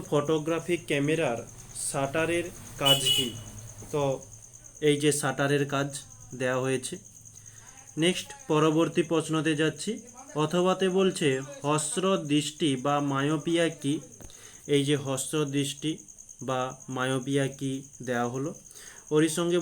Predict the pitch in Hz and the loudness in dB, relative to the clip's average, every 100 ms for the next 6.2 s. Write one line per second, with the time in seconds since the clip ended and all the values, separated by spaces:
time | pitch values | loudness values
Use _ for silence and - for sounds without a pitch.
0 | 175 175 185 - 151 160 160 - 156 143 | 2 2 0 0 2 2 0 2 2 4
1 | 185 202 - - - 135 131 131 120 117 | 0 -2 -10 -12 -2 0 0 -2 -4 -8
2 | - 135 131 139 139 135 131 143 139 139 | -4 -2 2 2 0 -2 0 0 0 0
3 | 120 123 151 - - - - - - - | -4 -4 -8 -12 -20 -20 -20 -20 -20 -20
4 | - 180 180 196 - 160 170 202 - 165 | -4 0 2 2 2 4 4 4 0 2
5 | 143 143 160 175 143 139 - 170 156 170 | 2 2 2 0 2 0 0 -2 0 2
6 | 170 | 2